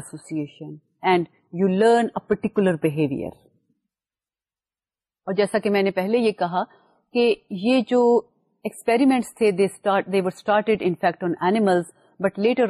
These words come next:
on, uh, they were extended to human beings. اور they, uh, many theorists started working on them, اور بہت سے جو بیہیویئرل سائیکالوجسٹ تھے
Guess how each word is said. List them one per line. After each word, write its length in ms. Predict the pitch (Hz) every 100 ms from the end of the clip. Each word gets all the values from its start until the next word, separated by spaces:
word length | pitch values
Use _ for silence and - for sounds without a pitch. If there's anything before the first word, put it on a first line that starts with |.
| 190
on, 260 | 185 180 - _ _
uh, 280 | - 190 175 160
they 80 | 185
were 140 | 190
extended 520 | 180 - 208 202 196 -
to 120 | 185
human 360 | 165 180 175 165 147
beings. 240 | 135 143 - _ _ _ -
اور 320 | 185 180 170 - _ _ _ 170
they, 400 | 196 185 185 170 -
uh, 400 | 180 175 165 165 - _ _ _
many 320 | 185 233 240 233 -
theorists 380 | 185 175 -
started 460 | - 185 170 175 151 190
working 400 | 214 214 202 170 160
on 120 | 151 175
them, 240 | 170 170 - _ _ _ 185
اور 120 | 175 156
بہت 260 | 175 208 -
سے 180 | 190 170 156
جو 140 | 175 156
بیہیویئرل 640 | 156 180 185 190 185 165 -
سائیکالوجسٹ 760 | 180 160 - 180 220 202 - -
تھے 160 | 175